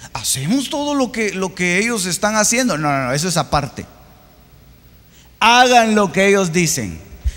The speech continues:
pero no lo que ellos hacen. Porque dicen una cosa y hacen otra.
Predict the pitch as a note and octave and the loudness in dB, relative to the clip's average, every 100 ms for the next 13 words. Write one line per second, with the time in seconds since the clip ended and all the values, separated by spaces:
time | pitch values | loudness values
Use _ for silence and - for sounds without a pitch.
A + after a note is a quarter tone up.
0 | - - C#3 C3+ C3 D3 D#3 D3 C3 C3+ | -6 0 2 2 2 2 2 2 0 0
1 | C3 C#3 C3 G#2 D#2+ - - - - - | 0 0 -2 -4 -8 -12 -20 -20 -20 -20
2 | - - _ - - - - - - - | -20 -20 _ -20 -20 -20 -20 -20 -20 -20
3 | - - - - G#2+ A2 A2 C3 A3 G3 | -20 -20 -18 -8 -8 -6 -2 4 4 4
4 | F#3+ A3 F#3+ D3+ A3+ A#3+ - - - G2+ | 0 0 0 2 0 0 -4 -12 -10 -6
5 | F2+ - C3 F3+ - | -6 -6 -6 -6 -8